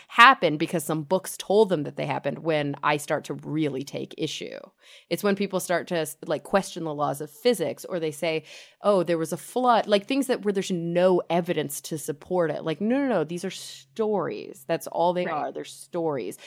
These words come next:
Speaker 1: But if you can take those stories and apply them to some sort of, like, moral value system in your life and still fully appreciate the <laughs> laws of, uh, physics and the fundamental, you know, kind of power and, um,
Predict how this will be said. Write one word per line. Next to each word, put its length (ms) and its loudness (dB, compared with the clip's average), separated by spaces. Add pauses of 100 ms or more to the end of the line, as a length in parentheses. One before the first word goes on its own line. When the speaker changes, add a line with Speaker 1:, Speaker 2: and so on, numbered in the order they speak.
(180)
Speaker 1:
But 100 0
if 100 0
you 120 4
can 160 0
take 260 4
those 200 0
stories 540 0
and 80 -4
apply 360 2
them 160 -4
to 100 -6
some 160 -8
sort 220 -4
of, 80 -8
like, 200 -4 (240)
moral 480 6
value 440 0
system 400 -4
in 60 -2
your 120 -2
life 260 2
and 160 -4
still 240 -2
fully 680 -2
appreciate 720 0
the 100 0
<laughs> 100 4
laws 300 10
of, 220 2 (180)
uh, 220 2 (100)
physics 440 -4 (340)
and 360 6
the 100 4
fundamental, 840 2 (120)
you 120 -2
know, 100 -2
kind 280 -6
of 100 -8
power 580 2
and, 400 -2
um, 480 -2